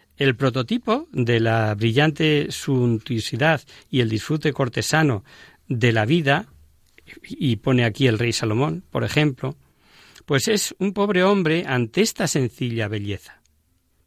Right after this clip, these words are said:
que ciertamente es efímera, es quemada con la hierba, aunque Dios la haya adornado de una forma tan exquisita. El mismo Padre que gobierna con una solicitud tan pródiga,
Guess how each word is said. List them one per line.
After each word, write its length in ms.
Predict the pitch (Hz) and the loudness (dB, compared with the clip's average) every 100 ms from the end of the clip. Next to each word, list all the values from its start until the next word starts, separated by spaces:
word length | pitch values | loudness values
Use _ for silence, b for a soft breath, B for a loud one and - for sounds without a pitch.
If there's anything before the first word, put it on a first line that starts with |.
| _ _ | _ _
que 100 | - | -4
ciertamente 880 | 113 127 123 170 151 175 175 208 156 | -2 -2 0 0 0 -2 -4 -4 -4
es 120 | 139 120 | -2 -2
efímera, 480 | - 262 269 107 | 0 0 2 0
es 260 | 120 135 - B B | 0 -4 -8 B B
quemada 460 | - 127 127 220 165 | -2 0 2 0 -2
con 160 | 123 110 | 0 0
la 80 | |
hierba, 340 | 127 233 147 - b b b b | 2 2 0 -6 b b b b
aunque 320 | - 120 110 120 | -2 0 0 0
Dios 400 | 165 220 - - | 2 0 -2 -8
la 320 | 123 120 127 | -4 -2 0
haya 220 | 180 202 | 0 0
adornado 580 | 160 135 139 156 190 214 B B | -2 -2 0 -2 -2 -6 B B
de 160 | - 127 | -2 0
una 160 | 190 185 | 2 0
forma 380 | - 202 226 B B B _ | 0 -2 -4 B B B _
tan 240 | - 151 147 | -2 -2 0
exquisita. 720 | 117 - 123 - 127 - - _ _ _ _ _ _ _ _ _ _ - _ | 0 -2 -4 -4 -6 -10 -18 _ _ _ _ _ _ _ _ _ _ -20 _
El 160 | 139 131 | -2 2
mismo 300 | 175 202 170 | 2 2 0
Padre 440 | 131 107 101 104 _ | 0 -2 -4 -8 _
que 140 | 139 | -2
gobierna 500 | 127 127 175 180 175 | 0 -2 -2 -2 -6
con 200 | - 139 | -2 0
una 160 | 160 160 | 0 -2
solicitud 540 | 147 139 143 - 147 B B _ | -6 -8 -8 -6 -8 B B _
tan 240 | 131 117 | -4 -4
pródiga, 600 | 107 147 170 185 202 269 | 0 0 2 0 -4 -8